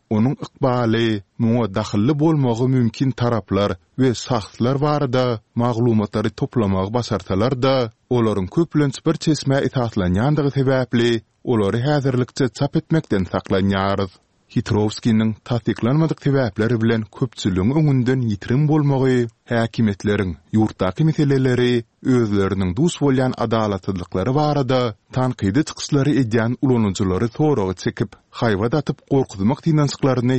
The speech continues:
ýaýwanlaýan wagtyna gabat geldi. Durly sebitlerdäki habarçylarymyz TikTokdaky hökümetçi hasaplaryň asagynda tankydy pikirleri ýazýanlary,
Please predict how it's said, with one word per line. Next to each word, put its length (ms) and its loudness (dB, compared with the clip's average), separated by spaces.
ýaýwanlaýan 800 0
wagtyna 440 -2
gabat 320 -2
geldi. 560 0
Durly 240 0
sebitlerdäki 800 0
habarçylarymyz 760 0
TikTokdaky 840 -2
hökümetçi 500 -2
hasaplaryň 580 -2
asagynda 760 0
tankydy 580 -2
pikirleri 500 0
ýazýanlary, 840 0